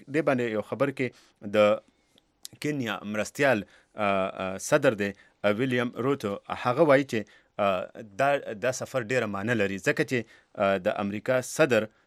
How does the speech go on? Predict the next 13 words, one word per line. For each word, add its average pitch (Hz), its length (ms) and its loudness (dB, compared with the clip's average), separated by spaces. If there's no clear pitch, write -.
آه، 98 460 2
دا 113 240 0
څه 135 120 -10
نه 135 120 -4
دی 127 120 -2
چې 101 220 -6
ښاغلي 101 260 -4
اوباما 113 320 -2
د 98 80 -6
امریکا 98 460 -6
د 107 120 -6
صدر 113 320 -6
په - 120 -8